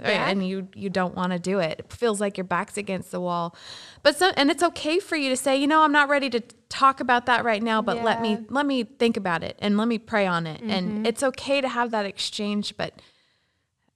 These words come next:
Speaker 1: again, if you have a humble heart, the Lord can use those people that, that rub you wrong a little bit also to
Speaker 2: Yeah.
Speaker 1: bring growth in your own life in a really interesting way. So discipleship is really interesting. The different sorts of women that have been in,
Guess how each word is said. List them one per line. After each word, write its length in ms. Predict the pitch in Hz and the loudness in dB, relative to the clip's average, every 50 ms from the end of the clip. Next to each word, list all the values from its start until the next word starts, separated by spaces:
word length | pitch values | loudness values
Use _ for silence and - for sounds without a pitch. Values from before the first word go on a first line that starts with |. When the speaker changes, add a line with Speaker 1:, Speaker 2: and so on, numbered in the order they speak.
| _ - | _ -10
Speaker 1:
again, 300 | 196 208 202 220 214 214 | -8 -4 -2 -2 0 0
if 120 | 202 - - | -2 -2 -2
you 80 | 208 | -4
have 120 | 202 196 196 | -4 -4 -4
a 60 | 185 | -6
humble 300 | 180 214 220 202 190 190 | -4 -4 -4 -2 -2 -4
heart, 380 | 175 196 185 185 175 - - _ - | -2 -2 -2 -2 -2 -4 -10 _ -10
the 100 | - 185 | -6 -4
Lord 300 | 185 196 220 240 226 - | 0 2 2 2 0 0
can 180 | - 254 220 208 | 0 0 2 2
use 240 | 208 214 214 196 - | 2 2 0 0 2
those 200 | 208 208 202 - | 2 2 2 0
people 320 | - 240 233 - 196 190 180 | -2 -4 -2 0 0 0 0
that, 300 | 185 180 170 - - _ _ _ _ _ _ _ _ _ _ _ _ _ _ - | 0 -2 -4 -4 -10 _ _ _ _ _ _ _ _ _ _ _ _ _ _ -8
that 180 | 208 - - | -6 -2 4
rub 220 | 208 214 233 226 240 | 6 6 6 6 6
you 240 | 220 208 202 196 | 4 4 4 4
wrong 400 | 196 190 214 226 269 311 311 277 | 4 4 4 6 6 6 4 2
a 60 | 247 226 | 2 2
little 220 | 208 214 208 196 | 2 2 2 0
bit 220 | 180 180 170 160 - | 0 -2 -2 0 0
also 360 | 185 233 320 453 - 226 208 | 2 2 2 2 2 2 2
to 100 | 392 240 | 2 2
Speaker 2:
Yeah. 40 | 220 | 4
Speaker 1:
bring 220 | 202 226 247 254 247 | 4 4 4 6 6
growth 260 | 226 214 214 233 - | 6 6 4 4 2
in 100 | 233 208 | 0 0
your 120 | 190 185 190 | 0 0 0
own 180 | 190 185 180 | 0 0 0
life 320 | 175 170 165 156 165 170 - | -2 -2 -2 -2 -4 -4 -4
in 140 | - 185 | -4 -4
a 60 | 180 170 | -2 -2
really 280 | 185 196 190 185 185 | 0 0 0 2 0
interesting 500 | 185 190 - 190 175 175 - - 175 165 | 0 0 -2 -2 -4 -4 -4 -6 -6 -6
way. 200 | 165 165 165 160 | -6 -4 -4 -6
So 180 | 160 - 170 165 | -6 -6 -6 -6
discipleship 720 | 175 180 185 - 208 208 208 - 202 196 - 190 185 - | -4 -4 -4 -4 -4 -6 -6 -6 -6 -6 -4 -4 -4 -4
is 160 | 185 175 175 | -6 -6 -4
really 220 | 175 175 180 185 | -4 -4 -4 -4
interesting. 600 | - - 185 208 - 196 - 180 180 - - 180 175 | -4 -4 -4 -4 -4 -2 -4 -4 -4 -4 -6 -6 -6
The 100 | 175 175 | -6 -8
different 580 | 170 - - 240 233 233 - 226 170 - - | -8 -2 0 0 0 0 0 -4 -4 -6 -8
sorts 320 | - - 233 220 208 214 214 | -10 -4 -4 -4 -2 -2 -4
of 160 | 202 180 185 | -6 -4 -2
women 300 | 196 196 196 190 185 180 | -2 -2 0 -2 -2 -2
that 180 | 185 180 - 190 | -2 -2 -2 -2
have 220 | 202 190 180 - | -4 -4 -2 0
been 180 | 196 196 196 202 | 2 2 4 4
in, 240 | 190 180 175 175 | 2 0 -2 -4